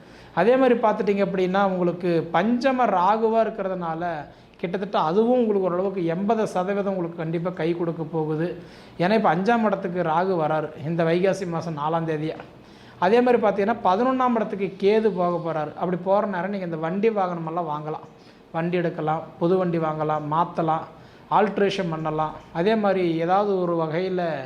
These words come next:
நமக்கு ஒரு காரியம் செய்யலாம், செய்யலாம்னு நினைச்சு செய்ய முடியாம தடங்கலா இருந்தவங்களுக்கு கண்டிப்பா இந்த டைம் உங்களுக்கு கொஞ்சம் சப்போர்ட் பண்ணும். குறிப்பா சொல்லணும் அப்படின்னா, வண்டி வாகனம் வாங்கணும் எடுக்க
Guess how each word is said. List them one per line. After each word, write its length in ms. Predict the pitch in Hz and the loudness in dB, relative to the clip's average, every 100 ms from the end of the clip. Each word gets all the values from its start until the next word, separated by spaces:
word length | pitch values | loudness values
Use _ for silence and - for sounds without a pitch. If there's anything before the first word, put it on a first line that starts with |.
| 131 - - - | -12 -20 -20 -10
நமக்கு 320 | 160 170 165 | -4 -4 0
ஒரு 100 | 165 | 0
காரியம் 380 | 160 180 233 - | 2 2 2 -2
செய்யலாம், 420 | 185 196 214 214 214 | 0 2 2 2 0
செய்யலாம்னு 400 | 190 190 196 170 | -2 -2 -2 -2
நினைச்சு 380 | 190 - 233 240 | -4 -6 -6 -6
செய்ய 400 | - 170 190 226 | -4 -2 0 2
முடியாம 600 | 226 226 240 240 262 - - | 2 4 4 4 2 -2 0
தடங்கலா 420 | 196 214 220 214 202 | 0 0 0 2 2
இருந்தவங்களுக்கு 760 | 196 190 185 180 170 165 202 190 147 135 - - - - | 0 0 -2 0 -2 -2 0 0 -2 -6 -14 -20 -16 -6
கண்டிப்பா 400 | 147 175 190 226 | -2 0 0 0
இந்த 360 | 185 175 180 185 | 0 0 -2 -2
டைம் 240 | 170 208 | -2 -2
உங்களுக்கு 240 | 190 170 156 | -2 -4 -6
கொஞ்சம் 200 | 147 - | -8 -8
சப்போர்ட் 340 | 139 180 165 | -6 -4 -4
பண்ணும். 280 | 160 147 - - - - | -4 -6 -8 -14 -10 0
குறிப்பா 280 | 170 180 233 214 | 2 4 2 2
சொல்லணும் 300 | 214 208 196 | 2 2 0
அப்படின்னா, 340 | 180 180 185 202 - - - - - | -2 -2 -2 -4 -8 -18 -20 -14 -6
வண்டி 260 | 156 190 | 2 4
வாகனம் 420 | 214 202 202 196 180 | 4 4 4 2 2
வாங்கணும் 320 | 185 190 190 | 0 0 -2
எடுக்க 180 | 180 | -2